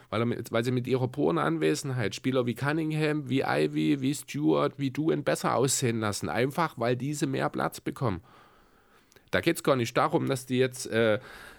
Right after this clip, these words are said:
anstatt acht Prozent jetzt auf einmal achtundzwanzig Prozent ihrer Siege gewinnen. Was die Pistons ganz sicher noch erreichen wollen, ist eine zweistellige Sieganzahl, einfach dafür, dass man, äh, mit dem Ziel, dass man nicht die schlechteste Bilanz aller Zeiten hinlegt.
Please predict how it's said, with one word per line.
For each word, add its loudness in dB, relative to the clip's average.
anstatt 0
acht -2
Prozent 0
jetzt 0
auf -2
einmal 2
achtundzwanzig -2
Prozent -2
ihrer -2
Siege -4
gewinnen. -4
Was 0
die 0
Pistons -2
ganz -2
sicher 0
noch 0
erreichen -2
wollen, 2
ist -4
eine -4
zweistellige -2
Sieganzahl, 0
einfach -2
dafür, -2
dass -2
man, -2
äh, 2
mit -4
dem -6
Ziel, -2
dass -6
man -2
nicht -4
die -10
schlechteste -4
Bilanz -4
aller -2
Zeiten -4
hinlegt. -2